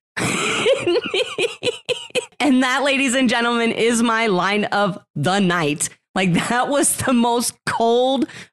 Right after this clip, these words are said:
petty confessional I have heard in a really long time. And the fact that it was Tori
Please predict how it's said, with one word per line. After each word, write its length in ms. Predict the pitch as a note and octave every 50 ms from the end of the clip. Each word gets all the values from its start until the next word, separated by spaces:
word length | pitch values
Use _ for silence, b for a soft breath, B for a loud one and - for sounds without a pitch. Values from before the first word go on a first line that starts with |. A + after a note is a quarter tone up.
| _ _ _
petty 640 | - - - - - - A#3 A#3+ A#3 A#3 C4 C4+ B3+
confessional 760 | - E4 A#3+ A3+ - - F#3 F#3+ - G#3 G#3 G#3+ G#3+ G#3+ G#3+
I 160 | - G#3 G3+
have 160 | G3+ G3 F#3+ F#3+
heard 300 | G3+ G3 G3+ G#3 G3 -
in 160 | - G#3 G3+ -
a 140 | A3 G#3 F#3+ F3+ F3+ - -
really 380 | G#3+ A3+ A#3+ A#3+ A#3+ A#3+ A#3 G#3+
long 340 | G#3 F#3+ F3 F3 F#3+ G3+ G3+
time. 480 | - G#3+ G3+ G3 G3 G3+ A3 B3+ C#4+ F4+ B B B B B B _ -
And 120 | F#3+ G#3
the 60 | G#3+ G3+
fact 340 | - A#3 G3+ G3 G3+ -
that 80 | A#3 A3+
it 140 | A3 G#3+ -
was 260 | G3+ F#3+ F3+ - - _ -
Tori 560 | - - G#3 G#3 G#3+ G#3 G#3+ A#3 A#3 C4